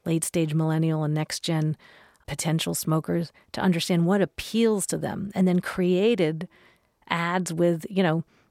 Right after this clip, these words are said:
the Madison Avenue advertising agencies that were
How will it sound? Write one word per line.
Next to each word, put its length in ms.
the 80
Madison 520
Avenue 360
advertising 760
agencies 560
that 140
were 180